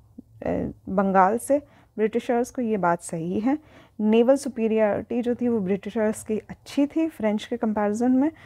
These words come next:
तो इसमें both one and two हो जाएगा आंसर, ये हो जाएगा हमारा। इस तरह से ये एक चैप्टर नंबर वन ख़त्म हुआ है। अब हम लोगों का चैप्टर शुरू होता है जिसमें हम ईस्ट इंडिया कंपनी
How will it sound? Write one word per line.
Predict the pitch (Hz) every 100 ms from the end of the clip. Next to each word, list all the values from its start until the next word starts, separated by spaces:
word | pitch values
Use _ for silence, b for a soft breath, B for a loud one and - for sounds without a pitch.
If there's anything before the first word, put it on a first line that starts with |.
| B B
तो | 220
इसमें | 220 277 311
both | 202 190 269
one | 226 185 180
and | 190 180 175
two | 175
हो | 165
जाएगा | 165 165 175
आंसर, | 165 160 175 277 403 _ _ _ _ _ _ B B B B B -
ये | 196
हो | 180
जाएगा | 180 175 180 294 _ _ _ _ _ _ _ _ _
हमारा। | 202 170 160 - -
इस | 277 -
तरह | 285 294
से | 285 294
ये | 254 262
एक | - 269 - - -
चैप्टर | 233 185 247
नंबर | 247 254
वन | 214 185 185
ख़त्म | 214 -
हुआ | 185 175 202
है। | 262
अब | -
हम | 226 240
लोगों | 240 254
का | 254
चैप्टर | 240 190 240
शुरू | - 226
होता | 226 254
है |
जिसमें | 247 - 262
हम | 262 -
ईस्ट | 240 - 277
इंडिया | 247 247
कंपनी | 196 190 226